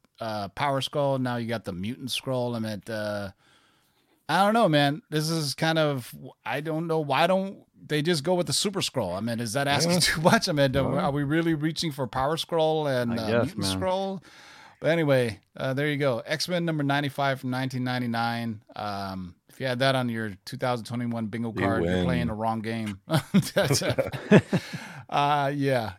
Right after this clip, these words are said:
Speaker 1: You know what? I, I agree. The villain issues, the, uh, the art does look somewhat, uh, pretty whack. Um, yeah, uh, for nineteen ninety-nine. But, uh, this is a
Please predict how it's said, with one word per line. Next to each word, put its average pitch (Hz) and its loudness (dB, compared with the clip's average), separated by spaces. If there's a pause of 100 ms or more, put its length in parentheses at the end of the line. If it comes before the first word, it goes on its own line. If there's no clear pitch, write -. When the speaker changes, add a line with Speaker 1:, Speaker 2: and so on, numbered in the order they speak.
Speaker 1:
You 151 -4
know 175 4
what? 190 6
I, 180 4 (100)
I 175 4
agree. 147 0
The 110 -4
villain 123 -2
issues, 117 -4
the, 113 -4
uh, 107 -6
the 104 -8
art 139 -6
does 127 0
look 113 -8
somewhat, 110 -8
uh, 98 -8 (300)
pretty 107 -8
whack. 92 -12 (220)
Um, 80 -12 (240)
yeah, 62 -16 (260)
uh, 80 -14
for 98 -16
nineteen 101 -10
ninety-nine. 80 -14
But, 65 -18 (100)
uh, 65 -14 (300)
this 127 -6
is 117 -6
a 98 -8